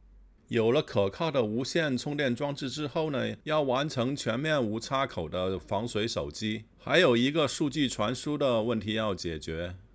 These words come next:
要做到无线数据传输，现在的蓝牙太慢，而且如果做大量的长时间数据传输，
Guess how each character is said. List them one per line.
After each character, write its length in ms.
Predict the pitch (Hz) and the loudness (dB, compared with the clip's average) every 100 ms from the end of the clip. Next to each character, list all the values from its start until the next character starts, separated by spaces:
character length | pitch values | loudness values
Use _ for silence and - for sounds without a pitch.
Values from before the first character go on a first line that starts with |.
| - - - | -20 -20 -4
要 220 | 165 170 | 2 2
做 180 | 185 165 | 4 4
到 200 | 156 135 | 4 4
无 180 | 113 135 | 4 4
线 240 | 175 151 | 2 2
数 180 | - 147 | 0 0
据 140 | 139 | 0
传 240 | 110 110 127 | 0 0 0
输， 320 | 147 147 147 - - - _ | -2 -2 -4 -12 -20 -20 _
现 260 | - 190 190 | -4 0 2
在 140 | 190 | 4
的 100 | 165 | 4
蓝 240 | 147 127 160 | 4 4 4
牙 180 | 160 156 | 4 4
太 240 | - 160 | 2 0
慢， 360 | 165 175 135 113 | 0 0 0 0
而 160 | 113 143 | -2 -2
且 240 | - 110 | 0 0
如 200 | 104 131 | 0 0
果 100 | 131 | -2
做 240 | - 151 | 0 0
大 240 | 127 160 151 | 0 0 2
量 180 | 151 127 | 0 2
的 160 | 117 | 0
长 220 | 101 107 | -2 -4
时 140 | 120 139 | -4 -2
间 200 | 135 131 | -2 -2
数 280 | - 156 117 | -4 -4 -2
据 120 | 117 | -2
传 240 | - 104 | -2 -4
输， 360 | 113 131 127 | -2 -2 -2